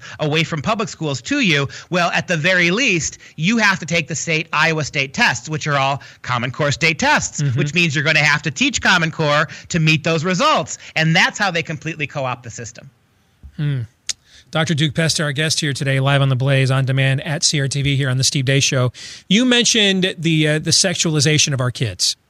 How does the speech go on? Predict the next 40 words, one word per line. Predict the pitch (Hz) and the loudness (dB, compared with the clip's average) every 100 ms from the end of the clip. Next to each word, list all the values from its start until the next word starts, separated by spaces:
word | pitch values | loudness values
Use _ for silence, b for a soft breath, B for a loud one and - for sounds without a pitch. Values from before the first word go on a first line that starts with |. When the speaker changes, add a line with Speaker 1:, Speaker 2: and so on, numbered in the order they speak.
| b b | b b
Speaker 2:
And | 147 151 147 - B B B - | 0 2 2 -2 B B B -4
this | 147 208 220 | 2 2 4
was | 214 196 - - | 4 2 0 -2
an | 170 - | -6 0
early | 185 214 220 | 2 2 2
fight | - 185 196 - | 2 0 0 0
that | 170 185 | -2 0
this | 180 175 | 0 0
administration | 156 170 170 180 175 - 160 - - | 0 2 2 2 2 2 0 -4 -8
appeared | 160 240 269 180 | -2 0 2 0
to | |
take | 160 151 127 | 0 -2 0
on. | 127 127 160 | 0 2 0
A | 165 - - _ | -2 -10 -20 _
couple | 233 247 | 0 2
of | 240 | 2
my | 220 | 2
friends | 226 220 208 - | 2 2 2 2
who | 202 190 | 2 0
cover | - 196 196 185 - | 0 0 2 2 2
and | 165 160 | 2 2
work | 175 175 - - _ - | 2 0 -4 -20 _ -4
and | 214 214 185 | 0 2 2
or | 175 151 | 2 2
work | 175 170 - | 0 -2 0
in | 190 | 2
this | 165 156 | 4 2
White | 165 180 | 2 0
House | 147 139 - | 0 0 0
told | 139 127 | 0 2
me | 156 131 120 117 B B B _ | 2 2 0 -4 B B B _
that | 156 160 160 - - | 2 4 2 -2 -2
she | - 220 | 2 4
was | 240 165 | 2 2
actually | 175 165 - 170 | 2 0 0 2
opposed | 139 - 226 214 156 156 - | 0 -2 0 2 4 2 2
to | 160 | 0
rolling | 139 151 147 139 | 0 2 2 2
back | 131 131 139 - _ _ _ _ 151 | 4 2 0 -10 _ _ _ _ 0
Obama's, | 147 151 160 160 151 135 - | 2 4 4 4 2 2 0